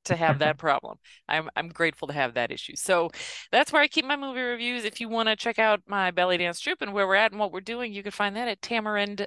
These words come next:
Speaker 1: belly dance dot com. Uh, we got some events coming up this fall where you can catch us out and about, and you can always, um, sign up for online classes if you'd like to learn to dance.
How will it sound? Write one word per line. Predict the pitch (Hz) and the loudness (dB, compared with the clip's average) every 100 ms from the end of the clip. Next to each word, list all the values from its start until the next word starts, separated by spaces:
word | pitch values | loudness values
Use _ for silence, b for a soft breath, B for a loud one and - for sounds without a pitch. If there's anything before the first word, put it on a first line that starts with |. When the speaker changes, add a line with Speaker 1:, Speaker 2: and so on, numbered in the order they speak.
| - | -4
Speaker 1:
belly | 175 185 175 | -2 0 0
dance | 165 160 - - | 0 -2 -6 -6
dot | - 147 - | 0 0 0
com. | 185 180 180 B B B _ - | -4 -4 -4 B B B _ -6
Uh, | 139 | -4
we | 151 | 0
got | 156 | -2
some | - 180 | -2 -4
events | 185 330 - | -2 -2 -4
coming | 220 202 196 | -6 -4 -2
up | 196 - _ _ - | -4 -6 _ _ -8
this | 180 196 - - - _ _ _ _ _ | -4 -4 -4 -6 -8 _ _ _ _ _
fall | 233 220 185 170 175 185 | 2 4 2 0 0 -4
where | 180 | -6
you | 170 | -10
can | 156 | -12
catch | 165 170 | -12 -10
us | 160 | -4
out | 160 | -2
and | 156 | -4
about, | 160 208 330 415 | -4 -4 -4 -2
and | 233 240 | -2 -2
you | |
can | 254 | -6
always, | 277 277 277 - - | -8 -8 -6 -6 -2
um, | 262 269 262 254 | 2 2 0 -2
sign | 269 262 | -2 0
up | |
for | 269 247 | 2 2
online | 330 311 180 | 2 2 0
classes | 170 180 175 220 | 0 -2 -2 -10
if | 254 | -10
you'd | 302 208 | -6 -4
like | 175 | -4
to | 214 | -6
learn | 214 220 | -8 -8
to | 262 | -10
dance. | 214 151 - - | -12 -14 -16 -18